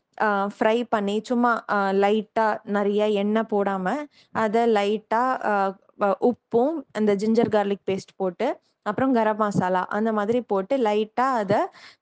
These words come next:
ஃப்ரை பண்ணி குழந்தைங்களுக்கு ஸ்நாக்ஸ் மாதிரி கொடுக்கலாம். இல்லைன்னா கோபி மஞ்சூரியன் ரொம்ப, ரொம்ப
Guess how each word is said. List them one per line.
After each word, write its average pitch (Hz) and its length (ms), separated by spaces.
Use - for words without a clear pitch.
ஃப்ரை 240 300
பண்ணி 226 400
குழந்தைங்களுக்கு 220 580
ஸ்நாக்ஸ் 208 260
மாதிரி 202 280
கொடுக்கலாம். 185 600
இல்லைன்னா 214 340
கோபி 233 340
மஞ்சூரியன் 220 600
ரொம்ப, 202 240
ரொம்ப 214 220